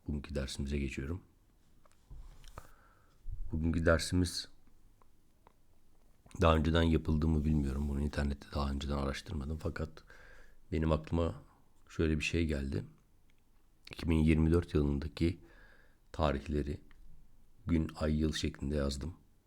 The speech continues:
Ve bunları bir sayısal karşılık,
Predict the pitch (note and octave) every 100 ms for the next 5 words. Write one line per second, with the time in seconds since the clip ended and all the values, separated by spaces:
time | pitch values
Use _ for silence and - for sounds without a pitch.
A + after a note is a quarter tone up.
0 | _ - - _ - _ _ - F2+ F2+
1 | E2+ F2 F2 - E2+ D#2 F2 E2+ D#2+ D2
2 | - E2 - -